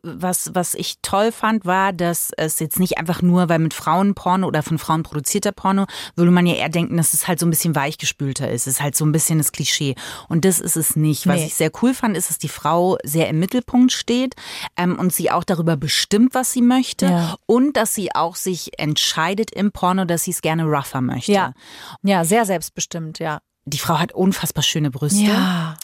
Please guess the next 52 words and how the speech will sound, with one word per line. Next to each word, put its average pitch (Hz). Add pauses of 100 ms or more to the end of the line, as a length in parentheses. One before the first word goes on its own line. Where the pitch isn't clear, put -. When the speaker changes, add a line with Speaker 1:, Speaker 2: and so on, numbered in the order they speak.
(380)
Speaker 1:
Wirklich 156
unfassbar 143
schöne 143
Brüste. 147 (400)
<laughs> - (460)
Das -
ist -
mir 160
aufgefallen. -
Speaker 2:
Ja, 208
mir 185
Speaker 1:
Ähm, 226
Speaker 2:
auch. -
Speaker 1:
die 226
Musik 247
finde 254
ich -
immer 202
noch, 135
das 165
ist -
für 196
mich 196
immer 202
noch 202
ein 185
Punkt, 202
wo 208
ich 196
sage, -
ich -
brauche 196
nicht 196
unbedingt 139
Musik. 208
Speaker 2:
Nee, 214
ich -
auch 214
nicht. 185
Speaker 1:
Die 220
ist 226
durchgehend 151
da. 127
Das 185
wäre 254
ein 240
kleiner 233
Kritikpunkt, 202
wo 196
ich 185
sagen 190
würde, 190